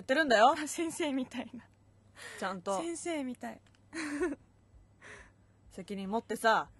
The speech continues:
Speaker 2: うん。
Speaker 1: みんなでさ、
Speaker 2: うん。
Speaker 1: 虫も人間も生き物だっつってやってんだから。
Speaker 2: はわ。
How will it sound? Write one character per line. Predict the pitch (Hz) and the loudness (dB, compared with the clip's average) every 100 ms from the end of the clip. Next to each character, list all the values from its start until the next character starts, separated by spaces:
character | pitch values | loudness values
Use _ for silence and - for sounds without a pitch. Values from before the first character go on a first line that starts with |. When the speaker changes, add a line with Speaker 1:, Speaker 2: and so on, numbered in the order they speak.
| 208 | -14
Speaker 2:
う | 202 | -10
ん。 | 220 - _ _ - - | -10 -12 _ _ -20 -16
Speaker 1:
み | 190 | -10
ん | 208 | -4
な | 240 | -4
で | 220 | -2
さ、 | 240 240 143 170 - | 0 0 0 -6 -10
Speaker 2:
う | |
ん。 | 226 285 - - - _ - _ _ _ _ - - | -6 -6 -6 -16 -20 _ -20 _ _ _ _ -20 -18
Speaker 1:
虫 | 175 196 196 | -12 -10 -8
も | 208 214 - - | -4 -4 -6 -10
人 | 196 214 | -8 -4
間 | 226 | -2
も | |
生 | 233 | -2
き | 240 | -2
物 | 302 294 | 0 4
だ | 214 | 4
っ | |
つ | - - | 2 -10
っ | |
て | - | -4
や | 202 | -2
っ | - | 0
て | 415 | 4
ん | |
だ | 392 | 6
か | 233 | 6
ら。 | 170 139 | 4 0
Speaker 2:
は | - 190 | -6 0
わ。 | 320 | 0